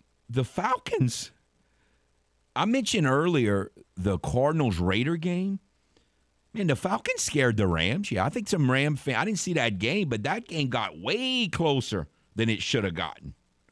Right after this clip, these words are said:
Way closer than it should have gotten. Uh, wow.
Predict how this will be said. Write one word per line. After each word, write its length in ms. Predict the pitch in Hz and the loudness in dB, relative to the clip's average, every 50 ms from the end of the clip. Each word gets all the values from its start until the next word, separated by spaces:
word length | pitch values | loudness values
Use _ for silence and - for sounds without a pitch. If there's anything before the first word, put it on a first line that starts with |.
| _ _ _ | _ _ _
Way 440 | - 85 82 87 101 123 139 135 113 | -10 -6 -2 0 2 2 2 2 0
closer 580 | - - 107 95 90 82 - - - - - _ _ _ _ _ _ _ | 0 0 0 0 0 -2 -6 -12 -16 -18 -20 _ _ _ _ _ _ _
than 140 | - 87 82 | -6 -6 -4
it 80 | 80 71 | -4 -6
should 180 | - 82 78 | -6 -6 -6
have 140 | 73 - - | -6 -6 -8
gotten. 280 | - 101 110 113 113 - _ _ _ _ _ _ _ _ - _ _ _ _ - | -8 -10 -8 -8 -10 -12 _ _ _ _ _ _ _ _ -20 _ _ _ _ -4
Uh, 600 | 104 110 110 107 104 104 101 98 95 90 90 87 | -2 0 2 2 2 2 2 2 2 2 0 -2
wow. 560 | 82 82 90 95 127 143 135 92 67 62 | -2 -2 -2 0 0 0 0 -2 -4 -6